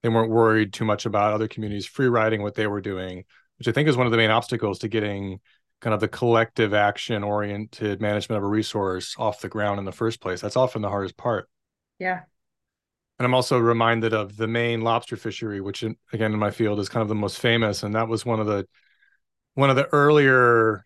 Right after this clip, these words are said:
Speaker 1: issues that came up for them is that they, they said, "We have to stop folks from catching." Biologists who are working in the area, including Rob Stanek, I believe, were showing that older lobsters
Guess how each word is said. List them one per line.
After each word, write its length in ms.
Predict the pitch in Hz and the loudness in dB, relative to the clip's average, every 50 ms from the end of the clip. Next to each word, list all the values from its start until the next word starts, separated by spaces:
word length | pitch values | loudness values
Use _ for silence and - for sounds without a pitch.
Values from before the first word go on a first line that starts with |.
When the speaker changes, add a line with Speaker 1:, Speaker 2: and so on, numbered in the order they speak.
| _ | _
Speaker 1:
issues 320 | - 147 131 - 131 120 - | -4 -4 -4 -2 -4 -6 -4
that 140 | 127 117 - | -4 -4 -4
came 140 | 135 120 | -4 -4
up 160 | 117 120 - - | -4 -4 -4 -4
for 120 | - 117 | -6 -4
them 320 | 104 131 139 135 123 110 | 0 0 2 2 0 0
is 240 | 104 101 101 - - | -2 -6 -8 -10 -8
that 200 | - 113 101 - | -8 -8 -8 -6
they, 200 | - 110 104 107 - _ | -6 -6 -6 -6 -8 _
they 140 | - 117 104 | -4 -2 -2
said, 200 | - 123 113 104 | 0 0 0 2
"We 120 | 113 117 | 0 0
have 220 | 101 123 120 117 - | 2 2 2 2 0
to 80 | - 107 | -2 -12
stop 480 | - - - 123 110 110 107 107 - | -10 -6 -2 0 0 0 0 -2 -6
folks 280 | - 117 107 104 98 - | -6 -6 -6 -6 -6 -10
from 220 | - - 104 101 | -12 -12 -12 -10
catching." 680 | - - 139 131 123 - - 107 104 101 101 101 104 110 _ _ _ _ _ _ _ - | -6 -2 -2 -2 0 -2 -4 -6 -6 -6 -8 -10 -12 -14 _ _ _ _ _ _ _ 0
Biologists 960 | 127 123 127 131 139 135 139 139 131 113 123 117 - - - - - - - | 2 4 4 4 4 4 4 2 0 -2 -4 -6 -6 -8 -14 -16 -18 -16 -10
who 100 | 127 123 | -6 -4
are 100 | 117 113 | -4 -2
working 280 | 120 147 156 - 147 | -2 -2 -4 -4 -4
in 80 | 131 120 | -6 -4
the 100 | 120 120 | -6 -6
area, 600 | 117 110 110 107 107 104 101 104 101 101 101 101 - _ _ _ _ _ _ _ _ _ _ _ _ _ _ _ _ _ _ - | -4 -2 -2 -2 0 -2 -2 -4 -4 -6 -8 -10 -14 _ _ _ _ _ _ _ _ _ _ _ _ _ _ _ _ _ _ -16
including 340 | - 98 - - 123 117 117 | -16 -10 -4 -4 -2 -2 0
Rob 200 | 110 110 107 107 | 0 0 0 0
Stanek, 340 | - - 131 127 131 123 - | 0 0 0 2 2 2 0
I 100 | 113 110 | 0 -2
believe, 680 | 101 110 104 107 107 107 104 107 104 104 98 92 - - - _ _ _ _ _ _ _ _ | -2 -2 -4 -4 -4 -4 -4 -4 -4 -6 -6 -8 -12 -18 -20 _ _ _ _ _ _ _ _
were 120 | - 120 117 | -2 -2 0
showing 560 | - - 170 180 175 151 139 127 123 117 107 | 0 0 2 2 4 4 4 4 2 2 4
that 340 | 120 117 113 110 110 - - - | 4 4 6 4 2 0 -2 -4
older 380 | 139 135 135 143 131 131 120 | 0 2 2 2 4 2 2
lobsters 1040 | 117 120 120 123 127 123 - - 120 107 104 104 104 101 95 90 - - - - - | 4 4 4 4 2 2 -2 -4 -2 -2 -2 -2 -4 -6 -8 -10 -14 -16 -18 -18 -20